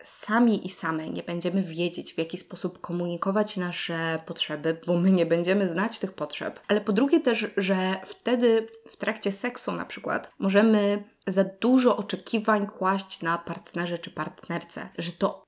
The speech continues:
on lub ona odkryją nasze ciało i że to oni nas poprowadzą w kierunku tego orgazmu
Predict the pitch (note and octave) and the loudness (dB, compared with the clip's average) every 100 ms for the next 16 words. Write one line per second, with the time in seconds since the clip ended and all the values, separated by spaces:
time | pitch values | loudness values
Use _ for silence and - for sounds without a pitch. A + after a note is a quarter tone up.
0 | - - A3 A#3+ B3 A3 G3+ G3 - G3+ | -10 -2 2 6 6 4 2 0 -4 2
1 | G#3+ G3+ F#3+ - G3 A#3 A#3+ A3 G3 F3+ | 2 2 -2 -6 0 2 4 2 0 -4
2 | - F3+ D#3+ E3 - D4 - G3+ G3+ G3+ | -6 -4 -2 -2 0 0 2 4 2 0
3 | - - B3+ D4+ C#4 A3+ A3 - G3 G3 | -4 2 6 10 10 8 4 -4 -2 2
4 | G3 G3+ A3+ G#3+ - G3 G3 - F3+ - | 6 6 6 2 0 -4 -2 -2 -4 -4
5 | F#3 F3 E3+ E3 | 0 2 0 -2